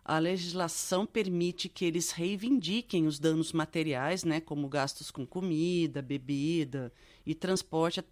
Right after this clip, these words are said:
após um problema de voo. E os passageiros também têm o direito de buscar compensação por dano moral. O que que isso significa? Significa que os passageiros não precisam provar apenas que foram impactados por custos.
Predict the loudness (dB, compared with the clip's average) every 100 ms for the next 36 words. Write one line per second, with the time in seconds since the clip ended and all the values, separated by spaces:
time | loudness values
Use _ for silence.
0 | -8 -6 0 0 0 -2 -2 0 0 0
1 | -2 -2 -2 -4 -8 _ _ -20 -20 -20
2 | -10 -4 -2 -2 0 0 0 -2 -2 0
3 | 2 2 2 2 2 0 2 2 2 -4
4 | -6 -6 -2 -2 0 -4 -2 -4 -4 -4
5 | -4 -4 -6 0 2 2 2 2 2 0
6 | -2 _ -20 -20 -20 -12 -10 -2 -2 0
7 | 0 2 2 0 -2 -4 -4 -14 -10 -4
8 | -2 0 -2 -4 -6 -4 -2 -2 0 0
9 | 0 0 0 0 -2 -2 -2 0 0 0
10 | 0 2 0 0 0 2 0 -6 -6 0
11 | 0 0 -6 -4 -2 0 -2 -6 -6 -4
12 | -4 -4 -8 -12 -10 -12